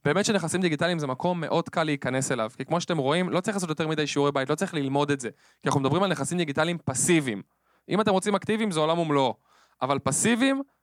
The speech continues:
זה פשוט לחקור את החברה הנכונה, ופשוט להיכנס למשחק, בסכום נמוך, ולתת לזה לרוץ.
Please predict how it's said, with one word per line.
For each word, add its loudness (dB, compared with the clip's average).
זה -18
פשוט 0
לחקור 0
את -2
החברה -2
הנכונה, -2
ופשוט -6
להיכנס -4
למשחק, -2
בסכום -4
נמוך, -2
ולתת -4
לזה -4
לרוץ. -4